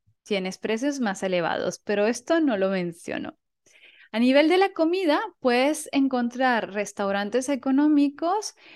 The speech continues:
ah, de entre cinco a diez euros el menú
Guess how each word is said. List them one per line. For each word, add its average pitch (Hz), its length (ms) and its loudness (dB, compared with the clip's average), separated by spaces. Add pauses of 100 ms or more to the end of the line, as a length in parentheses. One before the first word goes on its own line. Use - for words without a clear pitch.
(240)
ah, 190 480 -2
de 196 220 -4
entre 196 400 -4
cinco 285 760 2
a 190 140 2
diez 190 340 0
euros 220 460 0
el 190 180 -2
menú 180 560 -2